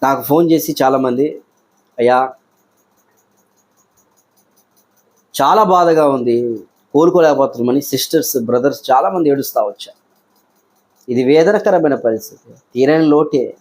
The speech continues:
అసలు ఏమి జరిగిందో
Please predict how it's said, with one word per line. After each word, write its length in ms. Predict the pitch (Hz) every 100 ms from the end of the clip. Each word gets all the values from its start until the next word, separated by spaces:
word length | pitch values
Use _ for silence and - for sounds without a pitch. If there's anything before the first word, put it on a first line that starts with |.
| _ _ _ _ _ _ _ _ _ _ _ _ - - _ _
అసలు 720 | - - 147 139 127 117 107 101 98 - _ _ _ _ _ _ _ _ _ _ _ _ _ _ _ _ _ _ _ -
ఏమి 300 | 139 190 214
జరిగిందో 760 | 170 180 180 170 147 151 113